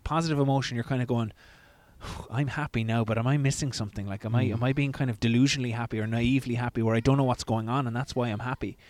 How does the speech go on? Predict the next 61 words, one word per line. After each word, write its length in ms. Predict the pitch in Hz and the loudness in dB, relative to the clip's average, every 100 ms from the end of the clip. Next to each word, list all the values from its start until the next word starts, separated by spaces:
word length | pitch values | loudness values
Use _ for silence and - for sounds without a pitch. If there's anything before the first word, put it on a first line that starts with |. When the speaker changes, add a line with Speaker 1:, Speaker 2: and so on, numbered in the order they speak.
| - | -6
Speaker 1:
'Cause 160 | 147 165 | -4 -2
you 60 | |
see 160 | - 202 | -4 -2
people 260 | 170 135 | 0 2
who, 220 | 117 123 - - - - _ | 2 0 -2 -16 -20 -20 _
you 80 | 165 | 2
know, 60 | 135 | 4
they 80 | 135 | 6
don't 100 | 147 | 4
have 80 | 127 | 2
a 40 | |
clue 180 | - 160 | 6 6
what's 160 | 127 - | 6 2
going 220 | 110 117 | -2 0
on 240 | 123 101 | -2 -2
and 140 | - 117 | -6 -2
they're 280 | 123 123 - _ | -2 -2 -6 _
delighted. 420 | 143 185 226 - - | 0 0 0 -6 -6
They're 140 | - 127 | -4 -2
blissful 440 | - 170 - 180 | 2 2 2 2
ig-, 160 | 180 185 | 0 -2
they're 160 | 143 151 | 0 2
in 80 | 156 | 2
blissful 340 | 185 175 175 | 0 0 0
ignorance, 480 | 180 180 98 - - _ - | 0 -2 -6 -8 -16 _ -6
you 80 | |
know? 180 | 123 160 | -4 -2
These, 240 | 247 240 - | -2 -6 -6
these 200 | 226 190 | -6 -6
little 140 | 135 | -4
chaps 260 | - 151 - | 0 -2 -2
on 60 | 165 | -2
the 60 | |
bikes, 340 | 220 175 - - - - | -2 -2 -6 -20 -20 -4
Speaker 2:
They're 180 | 151 151 | 0 2
Speaker 1:
they're 80 | 214 | 4
Speaker 2:
as 60 | |
Speaker 1:
not 120 | 208 135 | 4 4
Speaker 2:
happy 60 | |
Speaker 1:
aware 180 | 117 110 | 4 2
of, 60 | 101 | 2
Speaker 2:
now 260 | 139 120 - | 0 -4 -8
as 200 | 110 123 | -8 -6
a 40 | 123 | -8
Speaker 1:
of 180 | - - | -14 -4
Speaker 2:
pig. 180 | 123 | 2
Speaker 1:
all 140 | 123 123 | 4 4
the 60 | 107 | 4
horrors 400 | 127 110 107 110 | 2 2 0 -2
of 120 | 107 | -4
the 80 | 104 | -2
world, 280 | 110 110 | -2 -2
like, 160 | 127 160 | -4 -6
and 80 | 180 | -4
maybe 160 | 190 180 | -2 0
they're 120 | 180 | 0
better 220 | - 185 | 0 0
off, 220 | 208 - | -2 0
but 180 | 135 131 - - - | 2 2 -2 -20 -8
it's, 200 | 147 - - | -6 -6 -6
it's 160 | 139 | -8